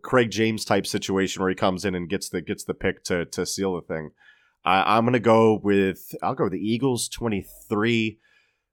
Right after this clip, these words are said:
Packers thirty-four. I think they put up points, man. I don't see why not. They're, they're, they are freaking hot.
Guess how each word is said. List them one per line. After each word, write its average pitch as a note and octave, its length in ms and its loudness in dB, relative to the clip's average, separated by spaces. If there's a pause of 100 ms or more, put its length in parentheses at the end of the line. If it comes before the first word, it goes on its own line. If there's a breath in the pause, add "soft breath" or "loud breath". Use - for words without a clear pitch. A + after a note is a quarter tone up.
(240)
Packers G2 340 -2
thirty-four. F2 640 -4 (100)
I E2+ 60 -8
think F2+ 160 -6
they F2+ 80 0
put F#2 180 -4
up F2 100 -4
points, E2 340 -6
man. E2+ 160 -4 (200)
I F2 80 -4
don't F2+ 140 -4
see - 140 -4
why F2 160 0
not. D2+ 260 -4 (180)
They're, F2+ 180 -2
they're, F2+ 380 0
they G2 180 0
are D#2+ 180 0 (100)
freaking G2 440 -6 (480)
hot. - 680 -6